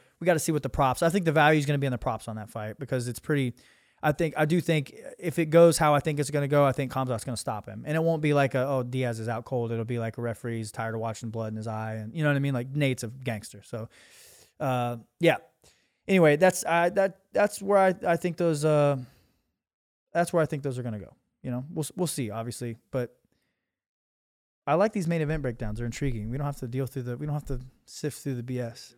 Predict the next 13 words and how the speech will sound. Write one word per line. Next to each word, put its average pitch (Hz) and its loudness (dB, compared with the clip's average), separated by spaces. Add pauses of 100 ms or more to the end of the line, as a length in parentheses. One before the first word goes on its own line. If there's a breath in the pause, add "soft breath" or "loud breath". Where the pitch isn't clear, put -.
Since, 202 2
uh, 175 8
since 185 -2
we 202 0
went 180 0
on 175 2
Ariel's 170 6
show, 156 2 (140)
the 143 4 (380)
Discord 139 -4
has 117 -4
just 123 -16
been 120 -4